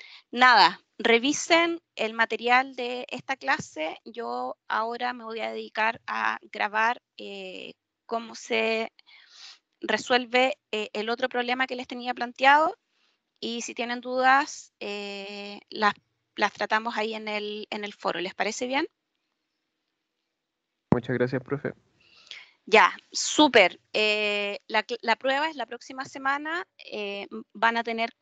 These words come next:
Speaker 1: la semana completa para realizarla, pero solamente el horario de clases para hacer, eh, para tener dudas, o sea, para responder dudas. Así que yo les recomiendo, eh, hacer la prueba en el horario de clases. Eh, van a tener cinco horas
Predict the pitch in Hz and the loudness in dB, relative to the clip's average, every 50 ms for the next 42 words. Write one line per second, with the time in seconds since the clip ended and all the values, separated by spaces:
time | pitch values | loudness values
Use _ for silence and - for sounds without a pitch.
0 | - - - 214 208 196 - 214 202 202 214 226 226 - 220 214 208 208 208 - | -14 -8 -6 -6 -6 -4 -6 -4 -2 -2 -2 -2 -4 -6 -8 -8 -8 -6 -6 -4
1 | 226 220 226 240 226 226 247 247 247 247 - - 269 262 277 277 285 269 - 247 | -4 -2 -2 -2 -4 -4 -4 -8 -8 -6 -2 0 0 0 2 0 -2 0 -2 -2
2 | 247 233 254 - - 262 247 254 247 254 262 262 - - 269 269 - - 226 214 | -4 -4 -4 -6 -4 0 0 0 0 0 -4 -6 -6 -6 -6 -6 -6 -8 -10 -8
3 | 214 220 226 226 233 240 233 220 214 - 226 226 - - 269 - - 226 233 - | -4 -2 -2 -2 0 -2 -4 -4 -4 -2 -2 -2 -2 -4 -8 -8 -8 -8 -8 -4
4 | - - 240 247 247 _ _ _ - - - - - _ _ _ _ 202 208 202 | -2 0 0 0 -2 _ _ _ -20 -20 -20 -20 -20 _ _ _ _ -6 -6 -6
5 | 190 - - 208 214 202 - 220 220 226 226 226 220 226 - - - - - - | -4 -2 -2 0 0 0 -2 -2 -4 -6 -6 -6 -8 -6 -6 -4 -6 -6 -8 -4
6 | - - 208 196 202 196 190 196 196 196 - - 208 202 196 214 220 196 170 - | 2 2 4 4 2 0 -2 -4 -4 -6 -8 -8 -6 -6 -6 -6 -8 -8 -10 -12
7 | - - - - - - - - - 208 202 208 220 220 220 220 202 - 190 196 | -12 -14 -16 -18 -16 -16 -14 -12 -8 -4 -4 -2 -2 -2 -4 -4 -4 -4 -4 -2
8 | 214 226 233 226 254 254 262 - - - - _ _ _ - 196 190 - - 190 | -4 -4 -2 0 0 0 0 -2 -8 -20 -20 _ _ _ 0 0 0 0 0 -4
9 | - - 220 214 220 220 214 - 220 220 226 226 226 226 220 214 202 185 208 214 | -2 -2 -2 0 0 -2 -2 0 2 2 4 4 2 0 -4 -6 -4 -2 -2 -2
10 | 214 233 226 220 220 - 220 247 262 - - 453 - - - - - _ - - | -2 -2 -4 -4 -4 -2 -2 -2 -2 -4 -6 -10 -12 -12 -16 -20 -20 _ -20 -20
11 | - _ _ _ _ _ _ _ _ _ _ - 202 202 196 196 190 190 190 190 | -20 _ _ _ _ _ _ _ _ _ _ -6 -4 -4 -2 -4 -4 -4 -4 -4
12 | 190 185 185 185 185 185 185 185 - _ - - - - - 190 208 208 214 214 | -6 -6 -6 -6 -6 -8 -8 -10 -12 _ -18 -18 -16 -6 2 4 6 6 6 6
13 | - 220 220 220 - - - 247 254 - 247 233 185 - - - - - - | 4 2 2 0 0 0 0 0 4 6 8 8 8 6 4 -2 -12 -16 -20